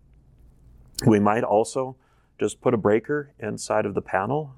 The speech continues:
that gives it the right pr-, protection. And again, that's not always the easiest solution. Yeah, but where that's available, we'll, we'll be able to do that. You'll notice, for example, that between two ten dot eight G F C I protection and two ten dot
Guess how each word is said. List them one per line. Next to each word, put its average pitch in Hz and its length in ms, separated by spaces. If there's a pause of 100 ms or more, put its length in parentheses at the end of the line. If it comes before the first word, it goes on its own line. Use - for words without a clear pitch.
(120)
that 104 200
gives 104 220
it 110 100
the 113 80
right 107 200
pr-, 110 120 (200)
protection. 113 540 (800)
And 139 100
again, 185 280
that's - 240
not 107 160
always 101 340
the - 180
easiest 95 400
solution. 92 580 (1000)
Yeah, 101 180
but 101 280
where 120 180
that's 127 220
available, 123 560
we'll, 110 300
we'll 107 140
be 107 120
able 98 140
to - 100
do 95 200
that. - 340 (800)
You'll 120 300
notice, 139 340
for 107 160
example, 98 420
that 104 140
between 107 380
two - 160
ten 156 220
dot 104 280
eight 120 340 (360)
G 104 140
F 127 120
C 135 120
I 127 100
protection 139 600 (400)
and 104 120
two 131 140
ten 120 240
dot 104 300